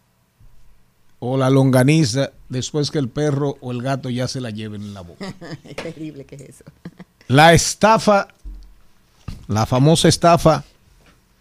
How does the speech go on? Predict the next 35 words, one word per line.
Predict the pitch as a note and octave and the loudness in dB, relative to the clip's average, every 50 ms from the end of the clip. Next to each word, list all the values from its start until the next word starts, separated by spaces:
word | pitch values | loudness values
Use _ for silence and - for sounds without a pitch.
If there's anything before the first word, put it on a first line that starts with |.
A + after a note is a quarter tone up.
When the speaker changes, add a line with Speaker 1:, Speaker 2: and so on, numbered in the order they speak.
| _ _ _ - - _ - | _ _ _ -20 -10 _ 0
Speaker 1:
aparece | C#3+ B2+ D3 E3+ F3+ A3 G#3+ - | 2 4 4 6 6 6 4 4
el | A3 F3+ - | 2 0 0
tema | G#3+ G#3 G3+ G3+ | -2 -2 0 0
estafas | - - - - G#3+ A3 D#3+ G#3 G3+ - - - | -2 -2 -2 -2 -2 -2 -2 -2 -4 -4 -4 -4
inmobiliarias. | G#3+ F3 E3 D#3+ D#3 D#3 D3 C3+ B2 B2+ B2 A#2+ A2 F2 D#2 C2+ - - - - G3+ | -4 -4 -2 -2 -2 -2 -2 -2 -4 -4 -4 -6 -6 -8 -10 -14 -18 -16 -16 -14 -14
Speaker 2:
Ujú. | A#3 A3+ C4+ E4 - _ _ _ _ _ _ _ _ _ _ _ _ _ _ _ | -14 -14 -16 -16 -18 _ _ _ _ _ _ _ _ _ _ _ _ _ _ _
Speaker 1:
Pero | - C3+ D3+ D#3+ E3 F#3 | -10 -6 -4 -2 -2 -2
antes | G#3+ A#3 - B3 A3+ F3 | -2 -2 -2 -4 -2 0
de | G#3 A3+ | 0 0
la | G#3+ G#3 | 0 0
denuncia | G3+ G3 F#3 G3 G#3+ G3+ D3 G3+ G3+ | 0 -2 -2 -2 -4 -4 -4 -4 -2
de | F#3+ F3+ E3+ | -2 -2 -2
Nuria | E3+ E3 D#3+ D3 B2+ A#2+ A2+ A#2 C#3 - _ _ _ _ _ _ _ _ _ _ _ _ | -2 -2 -2 -2 -2 -4 -6 -8 -10 -12 _ _ _ _ _ _ _ _ _ _ _ _
Speaker 2:
Uf. | G3 G#3+ - _ _ _ _ _ _ - | -20 -20 -20 _ _ _ _ _ _ -4
Speaker 1:
Piera, | B2+ C#3 D3+ D3+ C#3 A#2+ G2 F#2 F#2 - - - - - _ _ _ _ _ _ | 0 2 4 4 2 2 -2 -4 -8 -14 -18 -20 -20 -20 _ _ _ _ _ _
aquí | - C3+ D3+ D3 - - F#3+ | -6 -4 -4 -4 -2 -2 0
han | A3+ B3 | 0 0
habido | B3+ A#3+ A3+ A#3+ A#3 A3+ | 0 0 -2 -2 -2 -2
estafas | F#3 - - G#3 G3 G3 G#3 F#3 - | -2 -2 -2 -4 -6 -4 -6 -6 -4
inmobiliarias | F#3+ F3+ F3 F3 E3+ D#3 D#3 C#3+ C#3 C#3 B2+ A#2+ A2 G2+ G2+ G#2+ | -4 -4 -2 -4 -2 -2 -2 -2 -2 -2 -4 -4 -6 -6 -8 -8
Speaker 2:
Por | A2 | -10
años, | A2+ A2+ - - - | -8 -8 -8 -8 -8
por | E3 D#3 | -10 -12
los | D3+ D#3+ - | -14 -16 -16
siglos | - A3 G3+ G3+ G#3 F3+ | -16 -16 -16 -16 -14 -8
de | F3 | -4
Speaker 1:
que | F3 F#3+ G3+ | -4 -2 -2
Speaker 2:
los | G3 G3+ | 0 0
Speaker 1:
la | G3+ G3+ F3 | 0 0 0
Speaker 2:
siglos. | C3 F#3+ F3+ | 0 -2 -4
Speaker 1:
ge-, | D#3 | -4
por, | - E3+ E3 B2+ | -4 -4 -2 -2
exactamente, | C#3 B2+ - - D#3 C#3+ - C3 G#2+ G2+ F#2 F2+ G#2 | -4 -4 -4 -4 -6 -6 -6 -8 -8 -8 -10 -10 -10
por | F#2+ - D3 D#3 D#3 | -6 -2 0 2 2
los | D#3 D3 C3 | 2 2 2